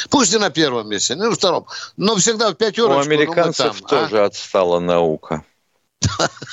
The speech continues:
Speaker 1: Да, да. Так, Катенька, давайте следующего вводите. Э, Кирова,
Speaker 2: Здравствуйте,
Speaker 1: здравствуйте.
Speaker 2: Владимир из Кирова.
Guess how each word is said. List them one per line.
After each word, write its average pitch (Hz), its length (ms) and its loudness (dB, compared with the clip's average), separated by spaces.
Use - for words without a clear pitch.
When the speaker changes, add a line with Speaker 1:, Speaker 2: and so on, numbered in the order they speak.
Speaker 1:
Да, 135 360 -2
да. - 140 -6
Так, 175 320 -2
Катенька, 151 400 0
давайте 175 440 -2
следующего 120 680 0
вводите. 113 680 0
Э, 92 140 -4
Кирова, 196 420 2
Speaker 2:
Здравствуйте, - 20 2
Speaker 1:
здравствуйте. 135 580 0
Speaker 2:
Владимир 131 180 0
из 95 120 -2
Кирова. 85 480 0